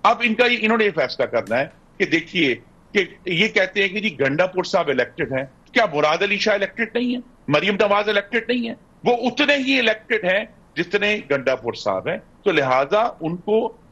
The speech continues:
इनकी एक हैसियत है, वो एक सूबे के सरबराह हैं, और उनके जो हकूक हैं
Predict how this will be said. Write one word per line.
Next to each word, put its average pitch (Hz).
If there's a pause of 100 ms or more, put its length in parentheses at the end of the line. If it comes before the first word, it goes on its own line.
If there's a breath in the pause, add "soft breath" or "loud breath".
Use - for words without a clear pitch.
इनकी 135
एक 139
हैसियत 151
है, 208
वो 170
एक 143
सूबे 139
के 127
सरबराह 107
हैं, - (440)
और 208
उनके 226
जो 196
हकूक 180
हैं 135